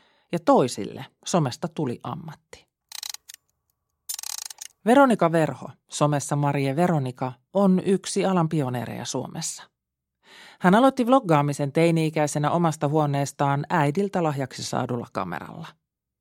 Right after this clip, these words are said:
Nyt YouTube-tilivideoita on katsottu yli kuusikymmentäviisi miljoonaa kertaa. Instagramissa, joka on Verhon nykyinen pääkanava,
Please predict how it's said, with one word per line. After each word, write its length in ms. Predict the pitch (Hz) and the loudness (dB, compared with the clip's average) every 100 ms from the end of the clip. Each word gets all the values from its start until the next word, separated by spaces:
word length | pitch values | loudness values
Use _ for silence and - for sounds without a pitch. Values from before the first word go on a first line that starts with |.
| _ - - - | _ -20 -20 2
Nyt 200 | 185 180 | 4 6
YouTube-tilivideoita 920 | 170 165 160 - 156 151 165 165 151 143 | 4 2 2 2 2 2 4 2 2 2
on 80 | 135 | 0
katsottu 460 | 170 - 143 - | -2 0 -6 -2
yli 220 | 147 160 | 0 0
kuusikymmentäviisi 1080 | 156 214 190 156 147 147 143 151 196 156 - | 0 0 0 -2 -4 -4 -4 -2 0 0 -2
miljoonaa 640 | 139 147 123 - - - - | 0 0 -2 -8 -12 -14 -14
kertaa. 500 | - 107 - - 170 - _ _ _ _ _ _ _ _ - - | -12 -12 -12 -20 -20 -20 _ _ _ _ _ _ _ _ -14 4
Instagramissa, 840 | 175 196 - - 165 143 135 143 | 6 6 2 0 0 0 -2 -2
joka 220 | 139 143 | -2 0
on 100 | 160 | 0
Verhon 280 | 185 180 175 | 2 0 0
nykyinen 380 | 180 175 147 139 | 0 0 -2 0
pääkanava, 600 | 208 196 135 135 127 | 2 2 0 -2 -2